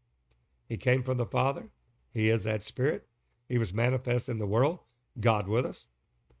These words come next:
And he's going back to his former glory, glorified with the Father's own self. Well, there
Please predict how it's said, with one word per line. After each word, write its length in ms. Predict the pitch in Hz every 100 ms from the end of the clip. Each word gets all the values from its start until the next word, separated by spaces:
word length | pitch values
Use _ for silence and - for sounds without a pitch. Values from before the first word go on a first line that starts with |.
| _ _ _ _ _ _ -
And 340 | 117 131 131
he's 140 | 110 104
going 320 | 101 98 92
back 260 | 113 -
to 80 | -
his 140 | 135 127
former 260 | 113 113
glory, 320 | 98 95 98 - _ _ _ _ _ _ _ -
glorified 400 | 131 127 127 131
with 80 |
the 60 | 123
Father's 320 | 123 127 127
own 160 | 135 131
self. 320 | 147 143 117 _ _ _ _ _ _ _ _ _ _ _ _ _ _ _ _ _ _ _
Well, 400 | 117 98 98 202 - _ _ _ _ _ _ _ -
there 420 | 113 104 123 180